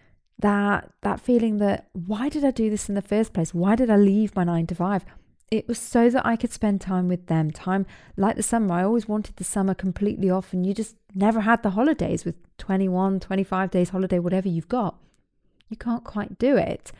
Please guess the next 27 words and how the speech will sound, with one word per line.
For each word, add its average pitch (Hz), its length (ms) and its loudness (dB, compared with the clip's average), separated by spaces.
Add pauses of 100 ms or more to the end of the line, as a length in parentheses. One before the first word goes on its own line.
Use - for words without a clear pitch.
(760)
But 226 160 2
then 226 400 2 (240)
you 202 140 0
feel 202 480 0
a 185 100 -2 (140)
pang 302 400 -4
of - 160 -10
guilt 175 480 -2
when 175 180 -2
you 175 80 0
have 185 220 -2
that 233 240 -2
length 220 320 -6
of 202 160 -8
time 220 460 0
off, - 440 -2
or - 160 0
any 240 240 4
length 160 260 2
of 165 120 -2
time. 160 260 -2
Maybe 196 220 2
you 185 220 2
have 185 200 2
two 226 180 0
weeks - 240 -2
off, - 200 -4